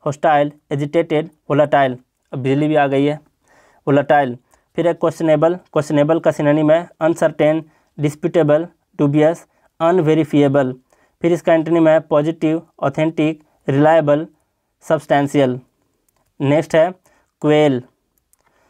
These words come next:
तो क्वेल का सिनोनिम है सबड्यूड, रिड्यूस, सप्रेस, एक्सटिंग्विश। फिर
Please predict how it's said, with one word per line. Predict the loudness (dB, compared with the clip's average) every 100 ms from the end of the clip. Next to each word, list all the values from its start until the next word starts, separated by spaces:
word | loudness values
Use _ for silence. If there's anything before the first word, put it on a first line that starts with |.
| _ _ -8
तो | -2
क्वेल | 2 2
का | 0 -2
सिनोनिम | 0 0 2 0
है |
सबड्यूड, | 0 -2 2 2 2 -2 -10 _ -2
रिड्यूस, | 0 2 2 2 -2 _ _
सप्रेस, | -4 -4 0 2 2 -2 _ _ _ _ _ _ _ _ -10
एक्सटिंग्विश। | -10 -4 2 4 4 4 2 -6 _ _ _ _ _ _
फिर | -6